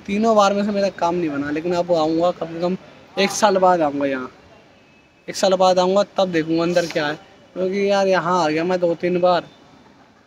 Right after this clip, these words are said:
मैंने देखा ही नहीं अंदर से कैसा, किस तरीके का है। बार बार मना कर, यहाँ हो रहा है काम, देखो मैं दिखाता हूँ काम क्या हो रहा है। ये पड़े बदरपुर,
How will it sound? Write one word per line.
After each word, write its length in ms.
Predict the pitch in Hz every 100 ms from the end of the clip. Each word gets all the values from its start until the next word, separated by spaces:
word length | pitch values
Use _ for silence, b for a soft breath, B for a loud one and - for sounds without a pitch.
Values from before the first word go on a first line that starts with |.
| _ _ _ _ - - -
मैंने 180 | 165 160
देखा 320 | 151 151 170
ही 80 | 175
नहीं 120 | 175
अंदर 260 | 175 175 170
से 100 | 165
कैसा, 300 | 170 165 170
किस 200 | 160 -
तरीके 300 | 165 156 160
का 100 | 170
है। 120 | 165
बार 220 | 139 151
बार 80 | 160
मना 160 | 156 156
कर, 200 | 151 156
यहाँ 180 | 160 175
हो 80 | 175
रहा 100 | 170
है 80 | 185
काम, 240 | 170 165
देखो 140 | 160 196
मैं 100 | 190
दिखाता 320 | 160 135 151
हूँ 80 | 151
काम 180 | 156 151
क्या 160 | 143
हो 80 | 135
रहा 100 | 127
है। 80 | - - - - B B B B -
ये 120 | 160
पड़े 260 | 170 170 175
बदरपुर, 720 | 165 160 165 156 170 170 170